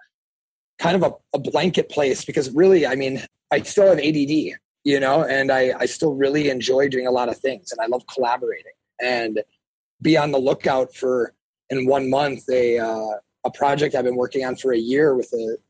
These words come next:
serious backpack maker named Vessel Workshop, who makes these super high-end messenger bags. Me and him have been designing a bag for the last year,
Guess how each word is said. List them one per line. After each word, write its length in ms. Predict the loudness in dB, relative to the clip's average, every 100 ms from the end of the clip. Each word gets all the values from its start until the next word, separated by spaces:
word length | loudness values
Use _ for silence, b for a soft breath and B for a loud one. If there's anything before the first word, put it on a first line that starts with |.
| _ -10
serious 800 | -2 2 4 4 2 -2 -10 -14 _
backpack 540 | -4 -4 -6 -6 -6 -6
maker 480 | -6 -4 -4 -6 -10 _ _ _ _ -4
named 360 | -2 -2 -4
Vessel 600 | -2 -2 0 -2 -2 -6 _ _
Workshop, 540 | -2 -2 -2 -2 -4 -10 -20 _ _ _ _
who 180 | 4 4
makes 280 | 4 -2 0
these 160 | -2 0
super 320 | -4 -2 -4
high-end 600 | -2 -2 0 0 -2 -4
messenger 460 | -2 -4 -2 -2 -2
bags. 640 | -2 -4 -6 -8 -8 -8 _ _ -2
Me 120 | 0
and 100 | 0
him 240 | 0 -2
have 260 | -2 -2 -2
been 120 | 0
designing 440 | 0 0 -2 -2 -4
a 40 |
bag 340 | -2 0 0 -2
for 100 | -2
the 60 |
last 360 | 0 -2 -4 0
year, 420 | 2 4 2